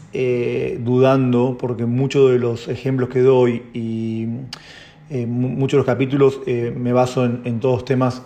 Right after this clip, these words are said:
eh, vinculados con lo que es la ganadería vacuna, ¿no? Y por las escuchas que hay de, de varios países, de Centroamérica, últimamente veo que hay mucho de Colombia, México, Guatemala,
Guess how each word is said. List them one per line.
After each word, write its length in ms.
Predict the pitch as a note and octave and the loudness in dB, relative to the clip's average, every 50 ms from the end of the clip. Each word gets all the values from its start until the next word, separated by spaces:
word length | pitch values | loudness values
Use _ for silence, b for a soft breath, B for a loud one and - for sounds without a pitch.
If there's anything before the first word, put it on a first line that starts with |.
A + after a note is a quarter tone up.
| - - - - - - | -20 -20 -20 -20 -14 -6
eh, 380 | - C3+ B2 A#2 A#2 A#2+ B2 B2 | -6 -4 -4 -4 -4 -6 -6 -6
vinculados 480 | A#2+ B2 B2 A2+ B2+ B2+ C3 C3 B2 B2 | -4 -4 -2 0 2 4 4 4 4 2
con 140 | C3 B2 B2 | 0 -2 -2
lo 100 | A#2 - | 0 0
que 80 | B2+ | 0
es 60 | A#2 | 0
la 80 | B2 A#2+ | 2 2
ganadería 580 | A#2 A#2 A2+ A2+ A#2 A#2 A#2 A#2 A#2+ B2 A#2+ A2+ | 2 2 0 0 0 0 0 2 2 2 4 4
vacuna, 480 | A#2 A#2 A#2 C3+ C3 B2 A#2+ A#2 A2+ | 2 2 2 0 0 2 0 0 -2
¿no? 320 | A2 A2+ B2+ D#3 F#3+ - B B B B B B B B B B B _ | -4 -4 -6 -6 -8 -10 B B B B B B B B B B B _
Y 400 | C#3+ B2 A#2 A#2 A#2 A#2 A2+ A2 | -4 -4 -2 -2 -2 -2 -2 -2
por 180 | A2 B2+ B2 | -2 -2 -2
las 120 | A#2 A#2 - | -2 -4 -6
escuchas 300 | A#2 C3+ C#3 C3+ C#3+ C#3 | -4 -4 -2 -2 -2 -2
que 160 | - D3 C#3+ | 2 4 6
hay 280 | C#3 C3+ C3 B2+ A#2+ A#2+ | 6 6 6 4 4 2
de, 280 | A#2 A2+ A#2 A#2 A#2 | 0 -2 -2 -2 -2
de 140 | A2 A#2 A#2+ | -2 -2 0
varios 260 | A#2+ B2 C3 C3+ A#2+ | 2 4 4 2 2
países, 680 | - B2+ B2 C3 C3 B2+ - - C#3 C#3 C#3+ C#3 - B B B B B B _ - | 2 0 0 0 0 -2 0 2 2 2 2 0 -6 B B B B B B _ -12
de 80 | C#3 | -8
Centroamérica, 800 | - C3+ B2 A2 A2+ A#2+ B2 C3+ C3+ C3 B2 B2 A#2+ A#2+ A#2+ A#2+ - | -6 -4 -4 -2 0 2 2 4 4 4 2 2 0 -2 -4 -4 -4
últimamente 500 | C3 A#2+ A#2+ B2+ B2 B2 B2+ B2+ A#2 B2+ | -6 -4 -2 -2 0 0 0 2 2 4
veo 140 | B2+ B2 A#2+ | 4 4 2
que 80 | B2+ | 2
hay 60 | A#2+ B2 | 0 0
mucho 300 | B2+ C3 B2+ A#2+ - C3 | 0 0 0 0 0 0
de 80 | B2 | 0
Colombia, 600 | A#2 B2+ B2+ B2 B2+ B2+ B2+ B2 B2 A#2+ A#2+ A#2 | 2 2 2 4 4 4 4 4 2 2 0 0
México, 580 | A#2 B2+ B2+ B2 C3 B2 G#2 B2+ B2+ A#2+ A#2 A#2 | 0 -2 -2 -2 -4 -6 -2 0 0 0 0 -4
Guatemala, 720 | A2+ C3 B2+ B2 B2 C3 B2+ C3+ C3+ C#3+ D3 D3 D3 B | -6 -6 -6 -4 -2 0 2 2 4 4 4 2 0 B